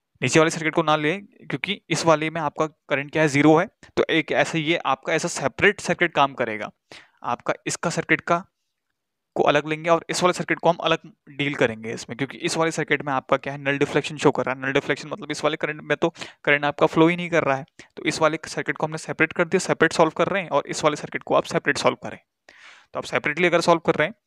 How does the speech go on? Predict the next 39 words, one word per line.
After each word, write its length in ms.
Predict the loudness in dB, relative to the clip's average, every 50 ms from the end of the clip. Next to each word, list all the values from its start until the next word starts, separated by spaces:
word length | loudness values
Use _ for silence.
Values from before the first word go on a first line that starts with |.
| _ _ -6 -6
तो 100 | -6 _ -6
ये 260 | -6 0 2 2 4
वन 160 | 4 4 4 4
ohm 160 | 4 2 0 -2 _ _ _ _ _ 2
और 200 | 2 2 2 4
ये 200 | 0 -2 -2 -2 _ _ _ _ _ _ _ _ _ _ _ _ _ _ _ _ _ _ _ _ _ _ _ _ 0
वन 180 | 2 2 2 2
ohm, 120 | 0 -6 _ 2
वन 120 | 2 4 4
और 140 | 4 4
वन, 200 | 2 -2 -2 -2 2 4
टू 120 | 4 4 4
ohm 160 | 2 0 -2
का 60 | -2
रेजिस्टेंस 380 | -2 -2 -2 -4 -4 -4 0 0
हो 60 | 0
गया 200 | 0 0 -2 -2
आपका। 260 | -2 -4 -6 -10 -10 _ _ _ _ -10
तो 60 | -2
पहले, 180 | -2 -2 -2 -2
सबसे 160 | -6 -2 0
पहले 140 | 0 0 0
करंट 240 | 0 0 -2 -2 -4
निकालें, 280 | -4 -4 -4 -6 -4
तो 80 | -6 -2
करंट 240 | -2 0 -2 0 -2
हो 60 | 0
जाएगा 320 | 0 0 0 2 2 0 0
आपका 280 | -2 _ -4 -4 -4 _ _ _ -20 -20 -20 _ -6 -2
I 100 | -2 -2
equal 300 | -2 _ 2 2 2 2
to 160 | 0 -6 -6 _ _ _ _ _ _ -10
V 140 | -2 0 2
over 160 | 4 6 6 4
R, 120 | 2 2 -2 _ _ _ _ _ _ _ _ _ _ _ _ _ _ _ _ _ _ -6
V 140 | -4 -4 -4
है 120 | -2 -4
आपका 220 | -6 -2 0 0 0
ट्वेंटी, 340 | 2 0 -4 -4 -8 -14